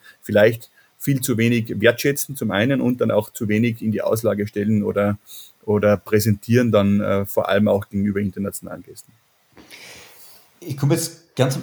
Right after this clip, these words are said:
Speaker 2: Anfang zurück, was du angefangen hast. Das heißt, du glaubst, wir reden von Michelin. Michelin gibt's einfach leider Gottes nicht in Österreich flächendeckend, sondern nur mit dem European City Guide. Das heißt, du glaubst, wenn wir Michelin, äh, wieder hätten, dass die Wahrnehmung,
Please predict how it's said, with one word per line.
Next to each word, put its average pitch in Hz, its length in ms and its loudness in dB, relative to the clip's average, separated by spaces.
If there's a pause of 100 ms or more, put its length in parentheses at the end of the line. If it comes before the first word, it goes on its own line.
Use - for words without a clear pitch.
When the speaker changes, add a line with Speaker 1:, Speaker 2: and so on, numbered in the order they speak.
(160)
Speaker 2:
Anfang 127 280 -4
zurück, 147 180 -6
was 139 220 -6 (160)
du - 80 -6
angefangen 131 360 -4
hast. 147 180 -8
Das 135 100 -6
heißt, 143 160 -6
du - 80 -8
glaubst, 113 320 -2
wir 139 80 -4
reden 139 160 0
von 123 160 -2
Michelin. 110 400 -4
Michelin 120 300 -4
gibt's 151 240 -8
einfach 139 240 -6
leider 127 220 -2
Gottes 123 420 -6
nicht 123 220 -8
in 117 60 -8
Österreich 123 540 -4
flächendeckend, 139 680 -4
sondern 123 280 -4
nur 117 160 -6
mit 113 140 -8
dem 113 260 -12 (120)
European 107 600 -8
City 127 320 -10
Guide. 143 300 0 (240)
Das 127 100 0
heißt, 139 120 2
du - 80 -2
glaubst, - 440 0
wenn 143 100 0
wir 143 80 4
Michelin, 131 560 -2
äh, 120 380 -6
wieder 135 280 0
hätten, 139 600 -4
dass - 420 -2
die 110 160 -4
Wahrnehmung, 135 800 0